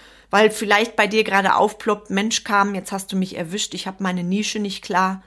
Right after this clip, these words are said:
funk mich gerne an, du findest immer alles zu mir in den Shownotes. So, jetzt weißt du also, warum ich es persönlich für sehr gefährlich halte, aus Inkompetenzen eine Kompetenz zu machen. Und genau das ist nämlich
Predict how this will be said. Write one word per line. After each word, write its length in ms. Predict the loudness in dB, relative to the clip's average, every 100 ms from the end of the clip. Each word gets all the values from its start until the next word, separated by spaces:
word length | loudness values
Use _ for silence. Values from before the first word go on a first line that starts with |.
| _ _
funk 320 | -6 -2 -2
mich 220 | -2 -4 2
gerne 300 | 2 4 2
an, 160 | 0
du 80 | -2
findest 340 | -6 -6 -6
immer 220 | -4 -2 -2
alles 260 | -4 -6
zu 100 | -2
mir 200 | -2 0
in 60 | -2
den 120 | -2
Shownotes. 680 | -4 -4 -6 -10 -12 -12 -12 -16 -20 -20 -20 -20 -20 -20 -20 _ _
So, 360 | 0 2 2 0 -4
jetzt 260 | -2 0 2
weißt 300 | 2 2 2
du 60 |
also, 340 | 4 4 4 2
warum 260 | 2 2
ich 160 | -2 -6
es 300 | -6 -6 -12 _ -6
persönlich 580 | -4 0 2 2 0 -2
für 220 | -4 -4
sehr 380 | 0 4 6 4
gefährlich 560 | 0 -2 0 -2 -2
halte, 360 | 0 0 0 -2
aus 180 | -2 -2
Inkompetenzen 1040 | -2 0 0 0 0 -4 -2 -2 -2 -2
eine 220 | -2 -4
Kompetenz 680 | -4 -6 -6 -2 0 0 -2
zu 100 | 0
machen. 420 | 0 0 -4 -6 -12 -20 -20 _
Und 220 | -2 0
genau 260 | 2 4 6
das 240 | 6 4
ist 200 | 0 -4
nämlich 480 | -2 0 -2 -4 -10